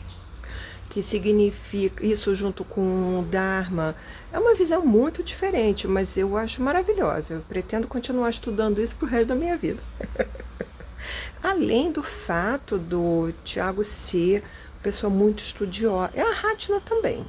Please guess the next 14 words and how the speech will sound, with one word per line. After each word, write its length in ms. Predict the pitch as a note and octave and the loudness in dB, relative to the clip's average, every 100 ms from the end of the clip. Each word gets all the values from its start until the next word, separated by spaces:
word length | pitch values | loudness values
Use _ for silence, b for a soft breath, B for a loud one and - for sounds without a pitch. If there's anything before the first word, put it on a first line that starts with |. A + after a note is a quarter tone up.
| G3 | -4
nesse 260 | G3+ G#3 | -4 -4
ponto 340 | - A3 A3 - | -4 -4 -4 -2
tem 140 | A3 | -4
que 120 | G#3+ | -4
fazer 400 | - - G3 G#3+ | -6 -2 2 2
jus 280 | G#3 G#3+ G3+ | 2 2 0
aos 240 | G3 G#3 E3+ | 0 -2 -2
dois, 320 | E3+ D#3+ - B B B B | -4 -4 -8 B B B B
ser 140 | - A3 | -2 2
uma 180 | A3 G#3+ | 2 2
pessoa 340 | A3 G#3 A3 | 0 -2 0
muito 460 | G#3 F#3+ G#3 A#3 - | 2 6 6 6 2
estudiosa, 1040 | - G#3 F3+ G3+ F3 F3 F#3 F3+ F#3 F3+ | -4 -4 0 2 2 2 2 0 -2 0
muito, 960 | F3 F3+ F3+ F3 - E3+ E3 E3 D#3+ | 2 2 0 -2 -2 2 4 2 2